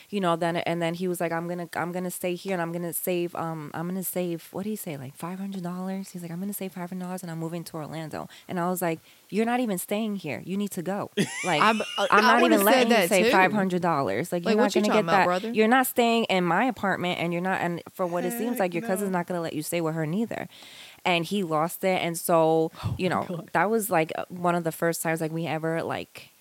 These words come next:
Speaker 1: had a very big, bad, <laughs> scary blowout.
Speaker 3: Yeah.
Speaker 1: Um, and I just left him there in the parking lot. I went inside with his cousin, and she was like, "Let's get outta here."
Speaker 3: Lock that
Speaker 1: We,
Speaker 3: door.
Speaker 1: we left.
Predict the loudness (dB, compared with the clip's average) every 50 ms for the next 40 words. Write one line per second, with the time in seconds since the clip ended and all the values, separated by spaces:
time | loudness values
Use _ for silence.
0 | _ _ _ _ _ -20 -20 -20 _ -12 -8 -8 -6 -6 -6 -6 -4 -2 0 0
1 | 0 0 0 0 -2 -2 -2 -6 -8 -6 -6 -6 -6 -6 -8 -8 -6 -6 -6 -4
2 | -4 -6 -6 -6 -6 -6 -6 -4 -4 -4 -6 -6 -8 -12 -18 -20 -20 -18 -8 -2
3 | 0 2 4 6 6 6 6 6 4 2 -2 -2 -2 0 0 2 2 2 2 4
4 | 4 4 4 4 2 -2 0 2 2 2 2 0 -4 -4 -2 0 0 -2 -2 0
5 | 2 0 2 2 0 0 0 0 0 0 0 0 0 0 -2 -2 -2 -2 -2 -4
6 | -4 -6 -2 0 0 2 2 0 0 0 -2 -2 -4 -4 -2 -2 0 0 -2 -2
7 | -2 -4 -2 -2 0 0 -2 -2 -2 -2 -2 0 0 0 0 -2 -2 -2 0 0
8 | 0 0 2 0 2 2 4 4 4 4 4 2 2 -2 -2 -2 -2 -2 0 2
9 | 4 6 6 6 6 4 0 -8 -12 -12